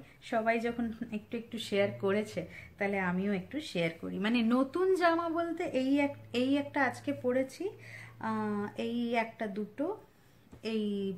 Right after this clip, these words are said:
উম, পিঙ্ক কালারের একটা, তিনটে, নেভি ব্লু কালারের আরেকটা, চারটে। আর এইটা, আহ, এটা আমার বর আমাকে দিয়েছিল জন্মদিনে,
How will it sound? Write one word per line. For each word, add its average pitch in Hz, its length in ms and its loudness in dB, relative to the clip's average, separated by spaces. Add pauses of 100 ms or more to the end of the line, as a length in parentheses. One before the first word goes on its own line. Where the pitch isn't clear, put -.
(120)
উম, 190 480 -2
পিঙ্ক 220 240 -2
কালারের 214 440 2
একটা, 190 500 -2 (580)
তিনটে, 220 520 2
নেভি 214 360 6
ব্লু 233 200 0
কালারের 208 520 2
আরেকটা, 170 520 -2 (1040)
চারটে। 202 580 4 (580)
আর 226 460 6
এইটা, 269 480 4
আহ, 240 440 4
এটা 285 340 2
আমার 285 200 6
বর 208 380 4
আমাকে 240 320 0
দিয়েছিল 190 520 -4
জন্মদিনে, 185 640 0